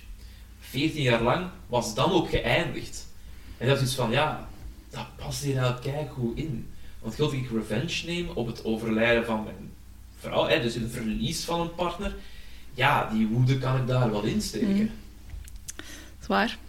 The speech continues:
Speaker 1: Steekt er ook echt keigoed in.
Speaker 2: Ja, ja, heel goed.
Speaker 1: Maar ja, va-, vanaf zo'n, eh, uur into de film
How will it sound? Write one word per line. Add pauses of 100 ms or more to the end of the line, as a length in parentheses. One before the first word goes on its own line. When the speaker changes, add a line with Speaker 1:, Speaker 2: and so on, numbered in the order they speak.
(480)
Speaker 1:
Steekt
er
ook
echt
keigoed
in.
Speaker 2:
Ja,
ja, (240)
heel
goed. (260)
Speaker 1:
Maar (220)
ja,
va-,
vanaf
zo'n,
eh, (220)
uur
into
de
film